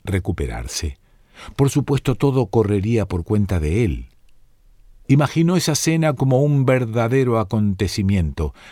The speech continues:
ambiente de jarana, una comida realmente lujosa. Él mismo mezclaría las bebidas que soltarían la lengua.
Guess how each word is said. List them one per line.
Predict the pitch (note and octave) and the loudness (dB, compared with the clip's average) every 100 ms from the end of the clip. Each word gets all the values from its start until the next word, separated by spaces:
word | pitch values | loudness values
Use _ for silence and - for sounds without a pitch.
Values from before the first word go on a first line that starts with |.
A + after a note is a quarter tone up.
| - | -4
ambiente | B2 A#2+ A#2+ B2+ B2+ A2+ A#2 | -2 0 -2 -2 -2 -2 -2
de | G#2 G2+ | -2 -2
jarana, | - B2+ D3+ C#3+ B2+ A#2+ G#2 - - | 0 0 2 2 2 0 -2 -12 -2
una | B2 B2+ | 2 2
comida | G#2+ A2+ A#2+ G#2+ G2+ G2+ - | 2 2 2 2 0 -4 -12
realmente | - F2+ F#2+ A2+ E2+ F#2+ F#2+ F#2 | -4 0 2 2 2 2 0 0
lujosa. | D#2 F2 - D3 A2 - F#2 F2+ F#2+ _ _ _ _ | -2 -2 2 2 2 0 -2 -2 -6 _ _ _ _
Él | D3 D#3 D#3 D#3 - | 2 2 2 -2 -2
mismo | A2 B2 C3+ G2+ A#2+ A#2+ - | 2 2 2 0 0 0 0
mezclaría | G2+ G#2 A#2 F#2+ A#2 G#2+ A#2+ A2+ | 0 2 2 0 -2 0 2 2
las | G#2+ G2+ | 2 2
bebidas | G#2 G2+ A2 G#2 G2+ F#2+ | 0 0 2 2 0 -2
que | - G#2+ | -4 -4
soltarían | - - A2 G2+ - A2 G#2 F#2+ F#2 F#2 | -2 -2 -2 -2 -2 -2 0 0 0 0
la | G2 | 2
lengua. | G#2 E2+ C2+ B1 A#1+ | 2 0 -2 -4 -8